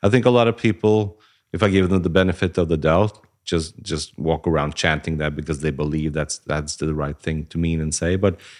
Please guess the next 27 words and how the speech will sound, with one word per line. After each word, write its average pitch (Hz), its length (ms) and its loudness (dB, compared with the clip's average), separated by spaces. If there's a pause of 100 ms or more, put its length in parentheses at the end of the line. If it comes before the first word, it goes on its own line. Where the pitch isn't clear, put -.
if 113 120 0
we 165 100 6
could 147 180 4
explain 92 600 4
what 90 180 0
they're 85 160 6
actually 80 420 -2
chanting 76 720 -2 (120)
by 80 140 0
saying, 73 640 -2
"From 80 240 -6
the 78 120 -2
river 76 240 -4 (120)
to 85 80 -4
the 73 120 -8
sea," 73 440 -6 (500)
uh, 76 160 -2
that 71 280 -6
Palestine 76 460 -2
would 73 120 -4
be 71 100 -4
free, 85 180 -6
what, 107 180 0
what 104 220 0
would 107 140 -2
that 87 180 2
mean 82 440 -4